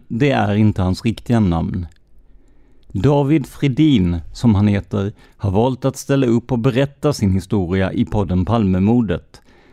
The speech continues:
men också i den dokumentär som sommaren tjugohundratjugotre rullar i Kanal fem. Intervjun som vi gjorde med David gjordes vid Palmemordskonferensen tidigare i år,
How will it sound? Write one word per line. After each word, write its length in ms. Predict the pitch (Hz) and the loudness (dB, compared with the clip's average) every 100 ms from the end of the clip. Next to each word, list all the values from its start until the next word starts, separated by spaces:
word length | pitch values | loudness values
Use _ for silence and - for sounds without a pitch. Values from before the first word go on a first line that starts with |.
| - | -8
men 360 | - 113 135 | 0 2 2
också 420 | 127 139 - 156 | 0 -4 -2 0
i 40 | 151 | 2
den 160 | 123 | 2
dokumentär 720 | 113 113 127 139 135 151 98 | 2 2 2 2 2 0 0
som 220 | 82 - 85 | -4 -4 -4
sommaren 540 | 104 92 87 92 95 | -2 0 0 0 -2
tjugohundratjugotre 1300 | 101 135 131 143 131 110 107 123 113 123 101 92 95 - - _ | 0 -2 2 4 4 2 0 -2 -2 -2 -2 -2 -2 -6 -16 _
rullar 400 | 127 131 107 107 | 0 2 0 -2
i 140 | - | -4
Kanal 400 | 110 123 117 117 | -2 0 2 0
fem. 440 | 110 127 113 78 82 - _ _ _ _ _ _ _ _ _ _ _ _ | -2 -4 -2 -4 -8 -14 _ _ _ _ _ _ _ _ _ _ _ _
Intervjun 640 | 113 104 110 104 120 143 143 | 2 4 2 2 4 4 4
som 180 | 139 | 4
vi 60 | 135 | 4
gjorde 220 | 123 127 | 4 4
med 120 | 127 | 4
David 360 | 120 127 120 127 | 4 2 0 0
gjordes 340 | 104 90 87 | 0 -2 -4
vid 240 | 101 95 85 | -2 -4 -2
Palmemordskonferensen 1400 | 113 107 92 95 95 - - 101 104 101 131 139 151 143 | -2 2 2 2 0 -4 -2 -2 0 0 0 0 0 0
tidigare 500 | 147 139 135 127 143 | 0 0 0 0 2
i 60 | |
år, 260 | 135 135 | 2 0